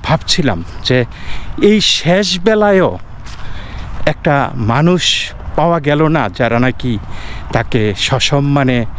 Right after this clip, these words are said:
আহ, এই দাফন করানোর বা, আহ, সৎকার করানোর ব্যবস্থা করবে। এক একজন এক একভাবে, কেউ সমাধিস্থ করে,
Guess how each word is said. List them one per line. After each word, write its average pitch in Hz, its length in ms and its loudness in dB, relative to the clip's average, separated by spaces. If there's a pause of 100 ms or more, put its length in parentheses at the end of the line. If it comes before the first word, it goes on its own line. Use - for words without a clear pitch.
(580)
আহ, 98 300 0 (1400)
এই 101 440 2 (480)
দাফন 147 440 2
করানোর 131 720 2
বা, 107 260 0 (760)
আহ, 104 340 0 (1300)
সৎকার 160 540 0
করানোর 131 420 0
ব্যবস্থা 127 440 2
করবে। 117 320 0
এক 196 280 0
একজন 180 320 2
এক 160 160 0
একভাবে, 139 340 2
কেউ 131 200 2
সমাধিস্থ 127 560 0
করে, 120 320 0